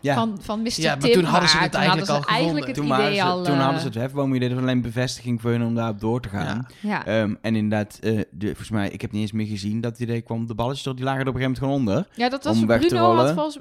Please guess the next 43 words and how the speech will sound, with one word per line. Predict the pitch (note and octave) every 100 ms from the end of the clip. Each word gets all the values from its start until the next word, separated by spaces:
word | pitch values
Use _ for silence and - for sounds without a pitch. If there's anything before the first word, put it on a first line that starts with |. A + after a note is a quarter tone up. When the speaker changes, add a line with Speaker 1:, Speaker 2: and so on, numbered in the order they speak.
| -
Speaker 2:
nee, | C#4+ D4
Bas | C#4+ G4
had | D4+ A3+
inderdaad | G#3+ G#3 G3
op | G#3 G#3
een |
gegeven | B3 A3+
moment | A#3
zo'n | A#3 A3+
idee | A3 G#3 A3+ A#3
dat | G3+ A3
hij | A#3
zei: | A3+ A3+ A3
ja, | A3
als | G#3+ -
je |
een | A3+ G3
blok | A3+ E4+
hebt | E4 E4+
en | B3
hij | G#3+
moet | A3 A#3
opzij, | F#3+ - C4 D4+
dan | G3+
moeten | G3+ E4+ D4
er | C4
balletjes | F#3 E3+ - E3+
onder. | - A#2+
Speaker 1:
Ja, | F#3
en |
dan | C#3+
Speaker 2:
Anders | D3 F#3
krijg | - B3+
Speaker 1:
hoeveel? | A2+ A#2
Er |
moeten | B2 C3 B2+
er | A#2
zes | A2+ B2 A#2+
Speaker 2:
Ja. |
Speaker 1:
of | A2+
zo, | A#2+ A#2 A2+ A2+
Speaker 2:
Ja. | A2 A2+
Speaker 1:
eh. | A2+